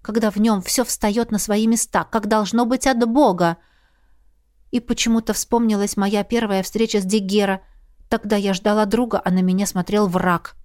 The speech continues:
Сейчас, еще ничего не зная о незнакомом горце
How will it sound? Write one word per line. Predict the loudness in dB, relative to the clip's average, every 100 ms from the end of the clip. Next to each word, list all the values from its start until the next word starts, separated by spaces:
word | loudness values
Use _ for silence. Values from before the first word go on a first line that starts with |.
| -20 _ _ _
Сейчас, | -4 -2 2 0 2
еще | 0 2 4
ничего | 4 2 0 2
не | 2 2
зная | 2 2 2 2
о | 2
незнакомом | 0 2 -2 0 0 2 0 2
горце | 2 0 -2 -6